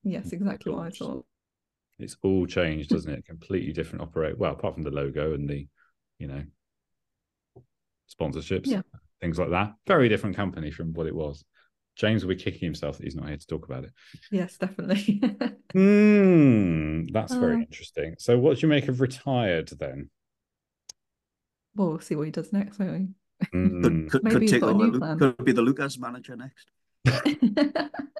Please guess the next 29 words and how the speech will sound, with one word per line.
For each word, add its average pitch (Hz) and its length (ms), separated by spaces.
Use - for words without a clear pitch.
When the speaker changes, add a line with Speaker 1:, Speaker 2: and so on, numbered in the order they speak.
Speaker 2:
There 151 120
we 131 120
go. 131 420
Speaker 1:
Yes. 202 380
Speaker 3:
Yeah. 240 60
Speaker 2:
We've 104 140
solved 135 360
two 131 160
mysteries 123 400
in 107 100
one. 85 380
Speaker 3:
Yeah. - 120
Speaker 1:
<laughs> - 0
That's 208 160
the - 800
Speaker 3:
Hashtag 143 140
Speaker 1:
headline 135 300
Speaker 3:
not 131 80
Speaker 1:
for 131 60
the - 60
Speaker 3:
saying - 180
that 120 100
on 208 140
Speaker 1:
podcast 113 40
Speaker 3:
the - 40
record. 180 1300
Speaker 1:
story. - 240
<laughs> - 1080
Um, 185 460